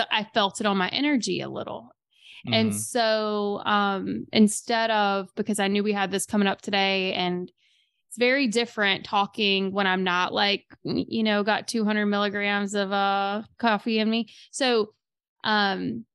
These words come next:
Speaker 1: after those two phone calls that were actually a little stressful, I walked on the treadmill for, like, thirty minutes instead of getting the coffee to see if it would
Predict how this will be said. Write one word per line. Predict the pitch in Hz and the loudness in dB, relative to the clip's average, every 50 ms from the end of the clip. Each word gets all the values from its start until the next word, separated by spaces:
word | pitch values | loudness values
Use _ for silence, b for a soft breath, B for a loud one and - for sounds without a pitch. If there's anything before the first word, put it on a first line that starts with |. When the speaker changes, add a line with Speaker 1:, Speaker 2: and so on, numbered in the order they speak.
| _ _ _ _ _ - | _ _ _ _ _ -2
Speaker 1:
after | - 226 226 214 - - 240 233 220 214 | 0 2 2 0 -2 -2 0 0 0 0
those | 208 208 208 202 - | 0 0 0 0 -2
two | - - 240 214 | -2 -2 -2 0
phone | - - 190 202 196 | 0 0 0 0 0
calls | 202 208 202 202 196 | 0 0 0 0 -2
that | 202 - 214 | -2 -4 -2
were | 247 285 311 | 0 0 2
actually | 302 269 262 254 - - - 240 208 | 0 0 -2 -4 -6 -4 0 0 0
a | 196 | 0
little | 190 196 202 202 214 220 233 | 0 -2 -2 0 0 -2 -2
stressful, | 220 - - 247 247 254 - - - 269 262 262 - - - - | -2 -2 -2 0 0 0 -2 -4 -2 0 0 0 -2 -2 -4 -4
I | 202 196 196 196 196 196 190 190 185 185 185 190 - - - _ _ _ _ _ | -2 0 0 0 0 0 0 0 0 0 0 -2 -4 -8 -14 _ _ _ _ _
walked | - 208 208 196 190 190 - | 0 2 4 4 2 0 0
on | 214 | 0
the | 196 180 | 0 0
treadmill | 180 - - 196 196 185 190 190 180 180 180 | -2 -4 -4 -4 -2 0 0 2 2 0 0
for, | - - 165 | -2 0 0
like, | 175 185 - - | 0 0 -2 -4
thirty | - 202 190 185 180 180 | -2 -2 0 0 0 0
minutes | 180 180 180 175 175 - - - - | 2 0 0 0 -2 -4 -6 -6 -2
instead | 185 185 175 - - 202 185 185 185 | -2 -2 -2 -2 0 0 2 2 2
of | 185 180 180 180 | 0 -2 -4 -6
getting | - 202 - - 190 | -6 -6 -4 -2 -4
the | 180 | -4
coffee | 175 - - - 185 180 - - 190 180 180 180 | -4 -4 -2 0 0 0 0 -2 -2 0 0 0
to | 180 - 196 | -2 -2 -2
see | - - - 190 180 | -2 0 2 2 2
if | 180 180 - | 2 0 -2
it | 196 - | -2 -2
would | - 185 180 175 175 180 | 0 0 0 -2 -4 -6